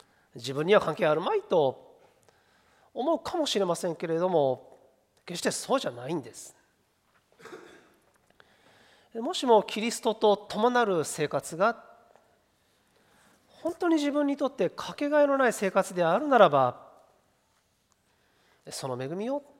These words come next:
証ししていくほかないんです。もちろん時と状況に応じてでしょうけれども、私はキリストがいるから、イエス様が一緒にいるから、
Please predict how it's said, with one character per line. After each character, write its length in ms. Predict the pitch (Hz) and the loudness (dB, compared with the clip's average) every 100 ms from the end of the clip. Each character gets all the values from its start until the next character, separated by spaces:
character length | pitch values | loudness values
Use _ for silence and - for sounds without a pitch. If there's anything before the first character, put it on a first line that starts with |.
| _ _ _ - - _ _ _ _ _ _ _ | _ _ _ -20 -20 _ _ _ _ _ _ _
証 380 | - - 135 143 | -16 -12 -8 -8
し 40 | |
し 60 | - | -6
て 100 | 160 | -8
い 40 | |
く 120 | 143 160 | -6 -8
ほ 120 | 143 | -6
か 180 | 147 120 | -8 -8
な 200 | 107 131 | -8 -8
い 80 | |
ん 120 | 135 107 | -10 -14
で 100 | 107 | -20
す。 260 | - - _ _ _ _ _ _ _ _ - | -20 -20 _ _ _ _ _ _ _ _ -6
も 140 | 220 | -6
ち 140 | 233 349 | -4 -4
ろ 140 | 392 | -2
ん 60 | 214 | -4
時 220 | 185 - | -8 -2
と 120 | 190 | -2
状 240 | 151 185 | 0 -2
況 260 | 220 262 247 | -2 -2 -2
に 180 | 240 240 | -2 -4
応 280 | 190 196 240 | 0 0 0
じ 120 | - | -4
て 100 | 311 | -4
で 100 | 214 | -4
し 100 | - | -2
ょ 80 | 160 | -4
う 40 | |
け 140 | - | -4
れ 100 | 170 | -6
ど 100 | 185 | -4
も、 300 | 254 220 180 - - - - - _ _ _ _ _ _ _ _ | 0 2 2 -4 -20 -20 -20 -20 _ _ _ _ _ _ _ _
私 340 | 131 170 - | -10 -4 -2
は 100 | 165 | -2
キ 220 | - - | -4 -12
リ 100 | 226 | -12
ス 100 | 226 | -10
ト 140 | - 262 | -4 0
が 120 | 254 | 0
い 100 | 247 | 0
る 100 | 294 | -4
か 140 | 294 | 2
ら、 220 | 226 185 - - - _ | 4 4 0 -16 -20 _
イ 160 | 269 294 | -6 0
エ 80 | 403 | 2
ス 100 | - | 2
様 200 | 240 202 | 4 4
が 120 | 175 | 4
一 80 | 160 | 2
緒 140 | - | -2
に 120 | 220 | -4
い 60 | 220 | -4
る 80 | 311 | -2
か 140 | 302 | 6
ら、 340 | 226 170 - | 6 6 0